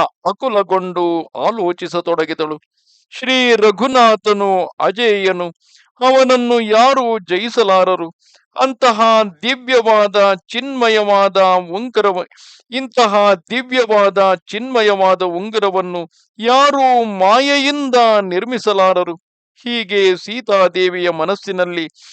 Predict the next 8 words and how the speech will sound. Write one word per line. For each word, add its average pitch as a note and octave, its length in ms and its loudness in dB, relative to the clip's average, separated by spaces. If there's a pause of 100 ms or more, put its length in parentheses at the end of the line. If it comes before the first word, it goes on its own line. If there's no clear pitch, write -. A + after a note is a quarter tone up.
(280)
ಅನೇಕ B3+ 480 0
ರೀತಿಯಲ್ಲಿ, F3+ 1000 -2 (200)
ಅನೇಕ A3 360 -4
ರೀತಿಯಲ್ಲಿ F3+ 800 -4
ವಿಚಾರ E3 460 -2
ಮಾಡುತ್ತಿದ್ದಳು. E3 760 -2 (640)
ಆಗಲೇ G#3+ 600 4
ಆಂಜನೇಯನು F#3+ 1000 -2